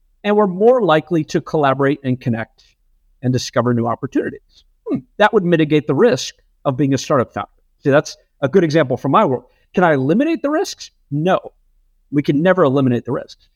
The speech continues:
Can, so, so as you, uh, a-, as an entrepreneur, as a, as a would-be founder, can you think that way? Can you do that? Well, if I want to start something, how can I eliminate the risks? Well, I don't have any software development experience.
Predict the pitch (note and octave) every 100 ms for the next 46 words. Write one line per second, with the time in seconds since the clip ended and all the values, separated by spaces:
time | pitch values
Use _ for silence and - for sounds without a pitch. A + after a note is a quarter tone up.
0 | _ _ _ _ _ - G#3+ - - G3
1 | - - G3 F3+ D#3 G#3 D#4 A#3 F3 F3+
2 | - F3 D#3 E3 E3+ E3+ E3+ F3 F3+ F#3+
3 | F#3 F3+ F3+ F3 C3+ C3 B2 B2+ B2 B2
4 | E3 D#3 B2+ G#3+ C4+ A#3+ B2+ B2 _ _
5 | _ _ - F#3 F3+ A3+ A3+ G#3 E3+ E3+
6 | D3 - B2+ B2 D3+ C3 D2+ - _ _
7 | D#3 E3+ - G#3 B3 E3+ F#3+ - - F3+
8 | - G3+ - - A2 - C3+ G3 _ _
9 | _ _ _ _ _ _ C#3+ F#3 F#3+ E3
10 | D3 G3 F3+ F3 A3+ F#3+ - - F#3 -
11 | _ _ - F#3 B3 A#3+ - G#3 G#3+ G3+
12 | G3 F#3+ F#3 F3+ - G#3 F3+ G3 E3+ F3
13 | E3+ A#2+ - - G#2+ - -